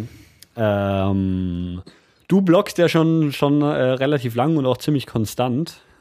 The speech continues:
Speaker 2: Äh, und da bin ich ein bisschen neidisch.
Speaker 1: Naja,
Speaker 2: Und,
Speaker 1: so
Speaker 2: äh,
Speaker 1: konstant ist es auch nicht. <laughs> Also es ist halt immer wieder so phasenweise. Aber es gibt
Speaker 2: Naja,
Speaker 1: immer noch
Speaker 2: aber
Speaker 1: den gleichen Blog wie von vor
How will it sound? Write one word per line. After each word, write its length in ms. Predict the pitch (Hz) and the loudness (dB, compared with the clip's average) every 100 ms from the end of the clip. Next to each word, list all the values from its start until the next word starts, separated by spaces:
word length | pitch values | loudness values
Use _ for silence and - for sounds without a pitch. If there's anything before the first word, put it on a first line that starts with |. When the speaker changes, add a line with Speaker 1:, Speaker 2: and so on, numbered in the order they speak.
| 135 | -8
Speaker 2:
Äh, 440 | 104 98 98 101 | -4 -2 -2 -2
und 280 | 104 123 117 | -4 -4 -2
da 40 | 113 | 0
bin 140 | 127 | 0
ich 100 | 123 | 0
ein 80 | 110 | -2
bisschen 260 | 120 117 101 | 0 0 0
neidisch. 640 | 98 113 113 139 - - _ _ _ _ _ - - | 0 0 0 -2 -4 -10 _ _ _ _ _ -20 -12
Speaker 1:
Naja, 300 | 120 113 107 | 0 2 4
Speaker 2:
Und, 160 | 113 | 2
Speaker 1:
so 60 | 123 | 0
Speaker 2:
äh, 80 | 113 | 0
Speaker 1:
konstant 380 | 110 110 127 123 | 2 2 -2 -10
ist 100 | 110 | -12
es 160 | 110 | -12
auch 180 | - 123 | -10 -8
nicht. 360 | 117 113 - - | -8 -10 -12 -10
<laughs> 60 | 156 170 143 170 - _ - | -8 -6 -6 -8 -10 _ -6
Also 200 | - 117 | -4 -4
es 80 | 107 | -4
ist 60 | 113 | -4
halt 180 | 107 - | -4 -8
immer 200 | 120 107 | -8 -8
wieder 180 | 110 | -8
so 120 | 113 113 | -6 -6
phasenweise. 800 | 117 120 117 104 104 107 113 110 _ _ _ | 0 -2 -2 -6 -4 -4 -6 -12 _ _ _
Aber 220 | - 139 | -2 0
es 180 | 147 - | 0 -2
gibt 120 | 196 | 2
Speaker 2:
Naja, 160 | 147 147 | 4 6
Speaker 1:
immer 80 | 151 | 4
noch 60 | 151 | 2
Speaker 2:
aber 60 | |
Speaker 1:
den 100 | 143 | -2
gleichen 360 | 123 123 127 127 | -4 -4 -4 -8
Blog 300 | 123 135 - | -2 -2 0
wie 220 | 131 131 | 0 0
von 300 | 123 127 120 | 0 -4 -4
vor 560 | 117 - 117 123 123 | -8 -4 0 2 2